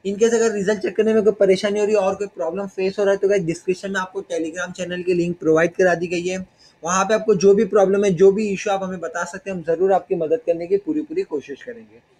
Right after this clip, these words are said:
और guys अब आप लोगों के लिए Unacademy के through एक बहुत ही बड़ी opportunity आई हुई है, तो उस opportunity के बारे में अभी हम detail में discuss करेंगे।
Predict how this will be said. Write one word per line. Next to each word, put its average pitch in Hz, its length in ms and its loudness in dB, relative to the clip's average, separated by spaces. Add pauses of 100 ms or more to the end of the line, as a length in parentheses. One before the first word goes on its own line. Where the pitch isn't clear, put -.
(200)
और 185 140 4
guys 208 300 4 (360)
अब 196 300 0
आप 208 220 -2
लोगों 220 240 -2
के 214 120 -10
लिए 220 120 -4
Unacademy 202 600 -6
के 208 60 0
through 202 180 0
एक 180 180 2
बहुत 175 280 4
ही 202 60 8
बड़ी 196 160 8
opportunity 190 640 0
आई 196 120 0
हुई 196 80 0
है, 196 60 -4
तो 202 100 -6
उस 190 100 -10
opportunity 180 580 -10
के 202 80 -6
बारे 190 280 -2
में 190 80 -2
अभी 185 120 -2
हम 180 180 -4
detail 180 420 -2
में 190 180 0
discuss 180 420 -6
करेंगे। 190 400 -6